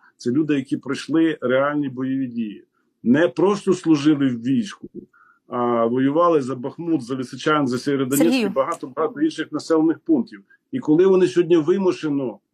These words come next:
Speaker 1: пройшовши, е, Крим і Рим, і мідні труби змушені, м, приймати весь негатив суспільства із-за того, що в системі є якісь покидьки, або через те, що система така, яка зараз є,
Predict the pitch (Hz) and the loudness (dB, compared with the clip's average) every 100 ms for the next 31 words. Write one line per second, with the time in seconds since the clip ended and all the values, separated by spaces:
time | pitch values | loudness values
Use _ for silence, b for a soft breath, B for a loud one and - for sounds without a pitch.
0 | _ _ _ _ _ - 143 123 175 180 | _ _ _ _ _ -10 -10 -2 4 4
1 | 143 165 151 135 - _ _ 131 127 123 | 2 2 2 0 -6 _ _ -6 -6 -2
2 | 151 165 156 151 151 156 117 - _ _ | 2 4 6 4 2 0 -2 -8 _ _
3 | _ _ 135 139 170 156 156 143 175 156 | _ _ -4 0 0 0 -2 0 0 0
4 | 135 117 151 180 180 151 135 127 123 110 | -2 -4 -2 0 -2 -2 -4 -4 -8 -12
5 | _ 123 123 - - 147 156 170 151 127 | _ -6 -6 -6 0 4 4 4 0 0
6 | 160 147 151 143 143 156 160 - 143 - | 0 0 -2 -2 -2 0 0 -2 -18 -4
7 | 170 135 131 135 127 135 165 160 151 131 | -4 -4 0 0 0 0 0 0 -4 -10
8 | 139 - 165 151 143 147 151 135 - 143 | -10 0 4 4 4 4 4 0 -8 -20
9 | - 170 165 - 123 - 123 139 127 139 | -4 0 0 0 -6 -6 -4 -2 -2 -4
10 | 143 139 - 165 151 127 139 - 160 151 | -8 -4 0 0 -2 -10 -12 -2 2 2
11 | 131 - 131 - 151 143 139 131 139 135 | 0 -2 -6 0 0 0 -2 -2 -2 -4
12 | - 175 196 | -10 -10 -10